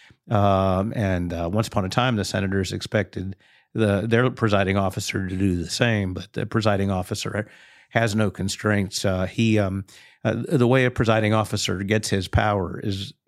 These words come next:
it's granted by rule, not by constitution. So, um,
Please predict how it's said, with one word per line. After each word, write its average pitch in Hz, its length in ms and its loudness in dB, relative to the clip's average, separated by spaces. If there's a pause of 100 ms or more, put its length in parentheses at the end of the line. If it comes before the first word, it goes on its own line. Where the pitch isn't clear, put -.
(140)
it's 123 180 -4
granted 107 480 0
by 92 140 0
rule, 98 400 2
not 87 240 -4
by 98 100 2
constitution. 110 960 -4 (540)
So, 98 680 2
um, 90 520 0